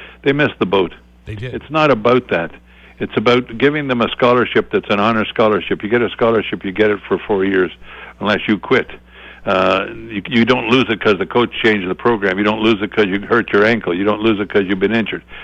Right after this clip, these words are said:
Speaker 1: Then you're gonna get health care. If you get injured in the off season while you're training, while you're lifting weights, uh, are you covered? They want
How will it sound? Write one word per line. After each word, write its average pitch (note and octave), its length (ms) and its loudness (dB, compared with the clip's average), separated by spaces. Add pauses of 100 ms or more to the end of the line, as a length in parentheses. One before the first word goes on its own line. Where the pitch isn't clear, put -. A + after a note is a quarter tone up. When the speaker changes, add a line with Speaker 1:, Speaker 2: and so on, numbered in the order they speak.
(180)
Speaker 1:
Then A#2+ 180 4
you're A#2 80 0
gonna A2+ 180 2
get A2+ 200 4
health A#2 260 0 (100)
care. F2 280 0 (440)
If - 140 -12
you A#2 60 4
get A2 180 4
injured A#2+ 340 2
in A2 120 0
the A2+ 100 2
off A#2 240 2
season A#2+ 300 0
while G2+ 160 2
you're F#2+ 140 4
training, A#2+ 360 2
while G2+ 160 2
you're G2+ 140 2
lifting A2 340 0
weights, G#2+ 280 0 (680)
uh, F#2 320 -2
are F#2 140 0
you G2 120 4
covered? C#3+ 380 0 (400)
They G#2+ 80 -2
want A2 200 2